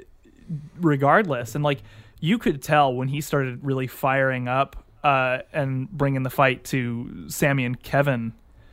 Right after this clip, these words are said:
that first day he was back, like, that that was something special. Uh, and it's really sad how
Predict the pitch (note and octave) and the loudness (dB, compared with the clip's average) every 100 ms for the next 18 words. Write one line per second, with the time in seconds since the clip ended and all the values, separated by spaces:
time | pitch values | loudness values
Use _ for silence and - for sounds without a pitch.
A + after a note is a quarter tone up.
0 | - - - - B2+ - D3 C#3+ - C#3+ | -20 -20 -8 -2 -2 2 4 6 4 4
1 | C#3 C#3 B2 A#2+ - B2+ B2+ A#2+ - - | 4 2 0 -4 0 4 4 2 -6 -2
2 | C3+ D3 C#3+ D#3 D3 - D3 B2+ A#2 - | 0 2 6 6 6 2 0 0 -4 -4
3 | - A#2+ - D3 F3+ - - - - - | -4 -2 2 4 2 -4 -18 -20 -20 -20
4 | - - - C#3+ C3+ B2+ A#2 - - B2+ | -20 -2 6 8 8 6 4 -4 -6 2
5 | D3+ - D3+ D3 C#3 D3 C#3 C3 C3 | 0 2 0 2 4 6 6 4 -2